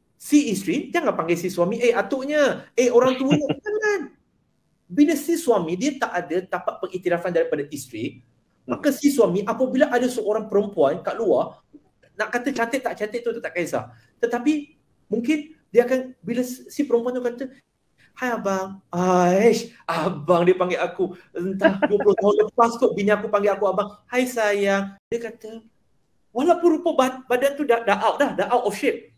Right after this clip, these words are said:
Speaker 1: Tapi bila orang kata, "Masya Allah, awak ni comel." Dia akan rasa tiba-tiba rasa keremajaan. Dia akan rasa touching. Orang yang suka salahkan victim sini, sebenarnya dia tak faham bahawa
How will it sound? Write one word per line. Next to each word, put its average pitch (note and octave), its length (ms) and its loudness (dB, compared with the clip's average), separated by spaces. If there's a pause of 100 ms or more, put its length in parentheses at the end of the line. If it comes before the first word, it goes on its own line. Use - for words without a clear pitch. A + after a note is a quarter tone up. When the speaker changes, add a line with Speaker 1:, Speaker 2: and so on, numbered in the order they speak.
(160)
Speaker 1:
Tapi A#3 240 -8
bila B3+ 160 -2
orang A#3 240 -2
kata, G#3+ 240 -12 (480)
"Masya D3 240 -16
Allah, D3+ 400 -10
awak G3 240 -10
ni G3 80 -14
comel." F3+ 720 -14 (800)
Dia C4 160 0
akan C4 240 -6 (720)
rasa A#3 320 -6
tiba-tiba B3+ 400 -2
rasa B3+ 240 0
keremajaan. A3 720 -2 (400)
Dia B3+ 80 2
akan B3+ 160 -2
rasa C4 160 2
touching. F#3+ 560 -6 (720)
Orang D#4 320 6
yang A#3+ 160 0
suka B3 240 -8
salahkan A#3 480 0
victim A#3 320 -4
sini, E3+ 240 -6
sebenarnya B3 480 -2
dia C#4+ 140 -4
tak - 180 -4
faham F#3 320 -4
bahawa E3 480 -2